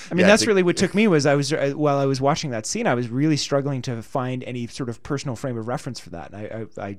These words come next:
Speaker 1: was not able to find one. It, it seemed like an experience that I couldn't quite imagine.
Speaker 2: Yeah, I mean, if there's a body, a body comes and is, falls out of the ice and it's, it's several centuries old and you find out that it's your relative, what does that, you know, I think most of us have a frame of reference that maybe goes back to our great or great-great-grandparents.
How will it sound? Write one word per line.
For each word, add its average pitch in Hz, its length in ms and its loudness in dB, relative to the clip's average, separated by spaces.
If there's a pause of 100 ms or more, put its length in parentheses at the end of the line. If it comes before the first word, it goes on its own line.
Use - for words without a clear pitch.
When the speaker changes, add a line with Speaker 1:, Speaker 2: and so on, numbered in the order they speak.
(100)
Speaker 1:
was 113 140 -8
not 123 180 -6
able 110 140 -6
to 98 80 -10
find 131 280 -8
one. 67 200 -16 (100)
It, 113 200 -8
it 120 100 -8
seemed 151 240 -2
like 127 160 -2
an 127 80 -4
experience 120 460 -6
that - 80 -10
I 101 80 -6
couldn't - 420 -12
quite 101 220 -6
imagine. 98 440 -12 (140)
Speaker 2:
Yeah, 160 360 4
I 127 100 4
mean, 120 160 0
if 113 120 -4
there's 110 220 -2
a 110 140 -4
body, 113 500 -2
a 104 80 -8
body 104 260 -4
comes 87 360 -10
and 80 280 -10
is, - 380 -12
falls 90 340 -6
out 90 100 -2
of 85 40 -4
the 80 140 -4
ice 101 280 -4
and 76 120 -8
it's, - 480 -6
it's 78 120 -8
several 85 280 -4
centuries 80 480 -8
old 82 160 -6
and 69 60 -12
you 71 40 -10
find 82 300 -8
out 76 120 -6
that 67 100 -12
it's - 140 -14
your 82 120 -8
relative, 85 680 -8
what 87 300 -8
does 85 220 -8
that, 78 300 -4 (100)
you 87 100 -8
know, 78 220 -6
I 87 80 -8
think 95 200 -12
most 85 280 -10
of 78 80 -12
us - 140 -8
have 76 120 -8
a 76 60 -10
frame 80 320 -6
of 76 120 -10
reference 78 380 -8
that - 160 -12
maybe 85 380 -6
goes 80 180 -10
back 80 300 -8
to 90 80 -10
our 82 80 -6
great 80 320 -10
or 80 80 -12
great-great-grandparents. 95 1200 -12